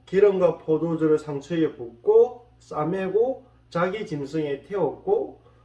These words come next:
주막으로 데리고 갔고 돌보아줬고 데나리온 둘을 되며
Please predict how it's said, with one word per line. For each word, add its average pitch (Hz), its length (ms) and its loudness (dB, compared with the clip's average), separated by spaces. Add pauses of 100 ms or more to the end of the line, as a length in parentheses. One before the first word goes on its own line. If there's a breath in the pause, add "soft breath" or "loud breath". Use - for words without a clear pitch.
(100 soft breath)
주막으로 160 560 2
데리고 139 400 0
갔고 190 720 -4 (160)
돌보아줬고 143 960 0 (460 soft breath)
데나리온 160 560 2
둘을 131 320 -4
되며 120 580 -4